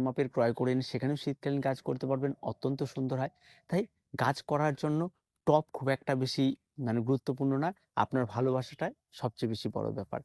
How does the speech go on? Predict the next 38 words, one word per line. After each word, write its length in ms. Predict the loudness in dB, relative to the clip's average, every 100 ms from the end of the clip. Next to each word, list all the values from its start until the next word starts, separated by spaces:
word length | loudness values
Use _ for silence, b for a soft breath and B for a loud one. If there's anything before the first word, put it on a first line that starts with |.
| _ b b
আপনি 200 | 0 2 4
নিজেই 220 | 4 4 2
বুঝতে 220 | -2 -4 -2
পারবেন 240 | -2 0 -2
যে 60 | -2 0
কোন 100 | 2 2
মাপের 220 | 0 -2
টবে 160 | 0 -2 -2
কোন 100 | -4 -4
গাছটা 220 | -4 -6 -6
ভালো 140 | -4 -4
হবে। 160 | -4 -8 -10 b b
আর 80 | -8 -4
সবসময় 380 | -4 -2 -2 -2 -6 -2
আমরা 280 | 0 2 2 0
যেটা 180 | -2 -2
সাজেস্ট 280 | -2 -2 -2 -2
করি, 120 | -2 -2
ছয় 220 | 2 2
এবং 120 | 2 0 -2
আট 100 | -2 0
ইঞ্চি 240 | -2 -2 -2
মাপের 220 | -2 -4
টবে 180 | -2 -2 -2
শীতকালীন 440 | -4 -6 -4 -2 -2
গাছ 100 | -4 -6
সবচেয়ে 300 | -10 -6 -4
বেশি 160 | -4 -6 -6
ভালো 140 | -4 -4
হয়ে 140 | -6 -6
থাকে। 180 | -14 -16 _ _ b b 2
তাই 120 | 2 2 _ _ -2
আপনার 220 | 0 2 2
মাটি 160 | 2 2
মিশ্রণের 420 | 2 0 2 2 0
ভিডিওটা 300 | 0 2 2
হয়তো 160 | 0 0
আপনারা 220 | 0 0